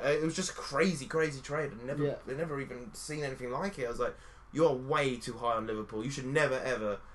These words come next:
Speaker 1: For my personal opinion,
Speaker 2: Have
Speaker 1: I don't,
Speaker 2: a
Speaker 1: I don't.
Speaker 2: think.
Speaker 1: I think if there's one account out there
Speaker 2: And you're
Speaker 1: that
Speaker 2: gonna have, like, you're
Speaker 1: that
Speaker 2: gonna have, like, uh, game weeks where it's really difficult, like, for them. It's gonna be a hard game. It's gonna be Man City away.
Speaker 1: Yes.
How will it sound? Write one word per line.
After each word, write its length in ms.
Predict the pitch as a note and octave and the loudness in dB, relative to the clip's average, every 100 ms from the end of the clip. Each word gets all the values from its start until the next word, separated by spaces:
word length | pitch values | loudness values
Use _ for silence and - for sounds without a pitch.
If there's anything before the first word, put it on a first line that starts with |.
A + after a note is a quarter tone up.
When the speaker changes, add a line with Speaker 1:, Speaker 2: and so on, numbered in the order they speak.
| - | -12
Speaker 1:
For 100 | - | -8
my 240 | A#2+ C#3+ | 2 4
personal 380 | C#3+ C#3 A#2+ A#2+ | 4 2 2 -2
opinion, 340 | A#2+ A2 A2 A2+ | -4 -6 -6 -2
Speaker 2:
Have 140 | D#3+ | 0
Speaker 1:
I 40 | D3 | 0
don't, 80 | |
Speaker 2:
a 40 | C#3 | 4
Speaker 1:
I 80 | C#3+ | 6
don't. 100 | D3 | 6
Speaker 2:
think. 80 | B2 | 4
Speaker 1:
I 40 | C#3 | 0
think 160 | C3+ | 0
if 80 | B2+ | 0
there's 200 | C#3 B2 | 2 0
one 220 | C3+ D#3+ | 2 2
account 360 | C#3+ D#3+ D3 C3+ | 2 0 0 2
out 160 | C3 B2 | 0 2
there 140 | A#2+ | 4
Speaker 2:
And 120 | F#3 | 6
you're 100 | G#3+ | 8
Speaker 1:
that 60 | A3+ | 8
Speaker 2:
gonna 180 | B3 B3 | 6 6
have, 180 | B3+ A#3 | 6 8
like, 360 | G3+ F3+ F3+ - | 8 8 4 -6
you're 140 | F3 F3+ | 2 4
Speaker 1:
that 40 | |
Speaker 2:
gonna 180 | A#3 A#3 | 4 4
have, 180 | A#3+ G#3+ | 2 6
like, 220 | G#3+ E3 - - - - | 6 6 2 -14 -12 -12
uh, 140 | - F3 | -10 -4
game 300 | F#3 F#3+ G3+ | 2 2 4
weeks 280 | E3 C3+ - | 2 2 0
where 420 | D3+ C#3 C3+ C3+ - - - - - - | 0 2 0 -2 -6 -14 -20 -20 -14 0
it's 520 | D#3 C#3+ - - - - | 4 4 2 -8 -10 -10
really 480 | D3+ C3+ F#3 F#3+ E3+ | -4 6 6 6 2
difficult, 640 | E3+ - C#3+ - B2 A#2 - - - | 2 2 -6 -4 -2 -2 -4 -18 -8
like, 220 | C3 A#2+ | -6 -6
for 160 | - C#3 | -2 2
them. 220 | C#3+ C#3+ | 2 2
It's 100 | C#3+ | 0
gonna 120 | F3+ | 4
be 60 | E3+ | 6
a 40 | D#3 | 6
hard 320 | F3 E3 D#3+ | 8 8 8
game. 160 | - A2 | 2 -2
It's 100 | - | -6
gonna 140 | D#3 D#3+ | 0 6
be 40 | |
Man 220 | F3+ F3+ | 8 8
City 300 | F3 F#3 D#3+ | 6 6 10
away. 280 | D#3+ D#3 C3+ | 10 10 6
Speaker 1:
Yes. 220 | A#2+ C3 | 4 0